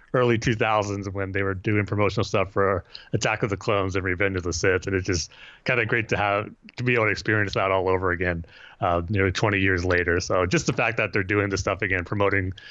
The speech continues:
new Star Wars content that they're gonna be in, is just so, so cool. And like I said, I just can't wait for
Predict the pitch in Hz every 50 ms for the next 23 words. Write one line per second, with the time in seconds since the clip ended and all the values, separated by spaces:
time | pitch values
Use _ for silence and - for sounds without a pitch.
0 | - - - 123 127 139 135 127 - - 127 117 113 107 107 104 95 - - 113
1 | 107 98 - 110 101 95 98 98 - 98 92 98 92 92 95 90 92 90 90 87
2 | 82 - 92 - - - - - 117 110 104 101 95 92 - - - 98 90 90
3 | - - 104 92 85 82 87 90 90 104 101 98 104 95 127 107 98 101 104 95
4 | - 113 104 98 101 107 107 - - 107 98 95 92